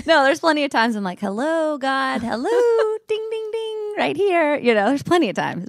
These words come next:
Speaker 1: But, or, or when a friend of mine just went through something so hard, and there are plenty of times I'm like,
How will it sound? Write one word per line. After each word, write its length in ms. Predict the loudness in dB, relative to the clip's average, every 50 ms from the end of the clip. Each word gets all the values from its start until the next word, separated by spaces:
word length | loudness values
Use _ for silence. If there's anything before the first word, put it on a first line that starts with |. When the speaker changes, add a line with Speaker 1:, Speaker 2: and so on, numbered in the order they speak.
| -2
Speaker 1:
But, 320 | 0 2 2 2 0 -2 _ _ _ _ _ _ _ _ _ _ _ _ _ _ _ _ _ 0
or, 180 | 2 2 2 2
or 140 | 0 -2 -2
when 380 | -2 -4 -4 -2 -2 -4 -6 -8 _ _ _ _ _
a 100 | -4 -2
friend 200 | 0 -2 -2 0
of 80 | 0 0
mine 200 | 0 0 0 -2
just 120 | -4 -4
went 140 | -6 -6 -6
through 100 | -8 -6
something 320 | -6 -6 -6 -6 -8 -8
so 400 | -10 -10 -8 -4 -2 -2 -2 -2
hard, 400 | -2 -2 -2 -2 -4 -6 -8 -10 -8
and 320 | -6 -6 -6 -6 -6 -8 -8 -6
there 160 | -2 -2 -2
are 60 | -2
plenty 320 | -4 -4 -4 -2 -2 -2
of 60 | -4 -4
times 360 | -4 -4 -4 -4 -6 -8 -6 -4
I'm 140 | -4 -2
like, 280 | -2 -2 -4 -6 -8 -10